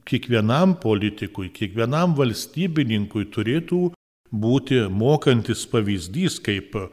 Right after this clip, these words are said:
reikia nesupainioti savo gerovę ir valstybės gerovę, tautos gerovę. Na, arba istorikas Totoraitis,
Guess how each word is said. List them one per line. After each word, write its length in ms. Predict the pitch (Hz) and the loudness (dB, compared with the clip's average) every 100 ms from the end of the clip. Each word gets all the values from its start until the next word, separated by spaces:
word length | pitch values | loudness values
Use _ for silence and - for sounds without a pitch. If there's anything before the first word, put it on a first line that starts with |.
| _ _ _ _ | _ _ _ _
reikia 480 | 120 120 127 123 113 | 0 2 2 0 0
nesupainioti 1300 | 110 143 - 131 - 117 131 139 123 113 98 107 95 - | 0 0 0 -4 -2 0 2 2 2 0 -2 -6 -8 -10
savo 560 | - - 120 139 156 | -10 -4 -2 0 0
gerovę 680 | 135 113 107 110 104 87 90 87 - _ _ _ _ | 2 0 0 0 -2 -4 -8 -10 -16 _ _ _ _
ir 320 | - 107 95 98 | -6 -4 -4 -6
valstybės 800 | 95 90 - - 147 139 135 107 | -6 -8 -6 0 0 2 2 2
gerovę, 640 | 123 120 123 117 110 101 | 0 0 0 0 0 -4
tautos 680 | - 92 87 110 123 147 | -6 -8 -4 0 4 2
gerovę. 600 | 127 131 127 123 117 110 98 - - - _ _ _ _ | 2 2 2 2 0 0 -2 -6 -18 -20 _ _ _ _
Na, 200 | 123 131 160 | 0 0 0
arba 500 | - 123 123 131 127 117 - - - _ | 2 2 4 4 6 4 0 -14 -20 _
istorikas 760 | 110 - 131 123 123 127 113 | -6 -2 2 4 2 0 -4
Totoraitis, 960 | - 117 120 113 170 196 - - - | -2 -2 0 0 2 0 0 -10 -16